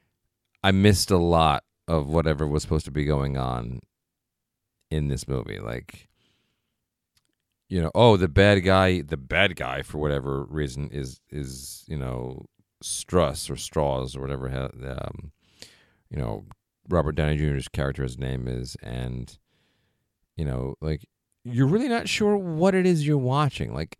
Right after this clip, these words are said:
I watched about a thirty-minute YouTube video from the channel Veritasium, which is, like, a science-y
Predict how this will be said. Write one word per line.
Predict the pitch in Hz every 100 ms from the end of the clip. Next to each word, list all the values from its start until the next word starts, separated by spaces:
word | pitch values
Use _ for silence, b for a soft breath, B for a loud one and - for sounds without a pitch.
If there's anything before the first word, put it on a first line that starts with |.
| _
I | 147
watched | 170 175 180 -
about | 135 131 104
a |
thirty-minute | 85 - 151 160 151 135 110 95
YouTube | 101 104 104 95
video | 82 80 76 73 71 67 - b b b b b b b b b
from | - 98 87
the |
channel | 85 107 98 90 80
Veritasium, | 90 92 80 - 80 - 76 65 58 55
which | 65 64
is, |
like, | 69
a | 65
science-y | - 78 73 73 - - - 67 62